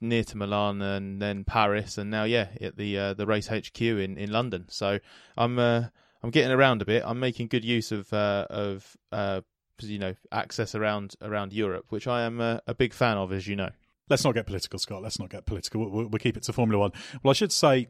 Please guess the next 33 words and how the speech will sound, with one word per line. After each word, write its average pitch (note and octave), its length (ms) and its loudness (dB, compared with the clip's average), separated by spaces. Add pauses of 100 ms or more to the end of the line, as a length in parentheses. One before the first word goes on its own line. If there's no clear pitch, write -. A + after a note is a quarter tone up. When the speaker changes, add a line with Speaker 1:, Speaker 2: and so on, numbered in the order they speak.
Speaker 2:
Mercedes C3+ 420 4
isn't C3 160 0
the A2+ 100 2
only A2+ 220 4
car G2+ 300 2
that's, - 360 -4
uh, G2+ 360 2
that's G2 120 -10
broken G2+ 320 -2
cover, G2 320 2 (400)
uh, F#2+ 220 -6
today. G2 500 2
We G#2 120 0
will, G2 320 -2
we've A#2+ 120 -2
seen G#2 200 -2
the F#2+ 80 -2
Alfa F#2+ 240 -2
Romeo F#2+ 320 4
and F#2+ 80 -2
we G2+ 120 -2
will F#2+ 80 -2
be F#2+ 120 -8
seeing F#2+ 220 -6
the, F#2 120 -4
the G2+ 120 -8
AlphaTauri F#2+ 600 0
at E2+ 60 -12
the F#2 60 -8
time G#2 160 -2
of F2 60 -4
recording. F#2+ 360 0
But G2+ 160 2